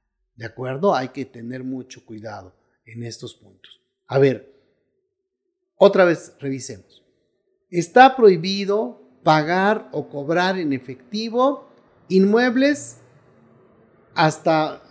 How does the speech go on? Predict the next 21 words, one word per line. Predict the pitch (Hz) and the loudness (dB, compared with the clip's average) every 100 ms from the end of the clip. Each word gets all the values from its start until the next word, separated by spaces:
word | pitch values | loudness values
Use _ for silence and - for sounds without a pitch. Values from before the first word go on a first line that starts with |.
| 156 | -10
ma-, | 160 175 202 151 | -2 2 2 2
este, | 135 127 156 | -6 -6 -6
hasta | 143 156 | -4 -4
ochocientos | 143 - 151 - 196 190 196 196 | -6 -6 -12 -6 -6 -4 -8 -6
treinta | 147 127 131 | -6 -4 -4
y | 127 | -6
dos | 127 117 | -10 -10
mil | 135 131 - | -10 -12 -14
pesos. | 107 - - - _ _ _ _ _ _ _ _ | -20 -20 -20 -20 _ _ _ _ _ _ _ _
Compraventa | - 160 156 151 160 165 165 | -2 0 2 2 0 -6 -4
de | 135 123 | -4 -4
vehículos, | 131 196 233 - 226 233 240 240 | -4 -6 -6 -10 -6 -6 -6 -6
compraventa | 156 131 131 131 131 127 | -6 -4 -6 -8 -8 -8
de | 117 | -8
joyería | - 110 107 110 139 135 | -14 -18 -16 -8 -4 -2
o | 117 | -4
de | 110 120 | -6 -12
obras | 113 107 98 | -14 -16 -18
de | 113 | -6
arte, | 139 180 185 180 185 190 185 _ _ _ _ _ - | -2 -2 -4 -8 -10 -10 -14 _ _ _ _ _ -2
boletos | 135 147 156 156 147 127 - _ | 2 2 2 -4 -12 -14 -16 _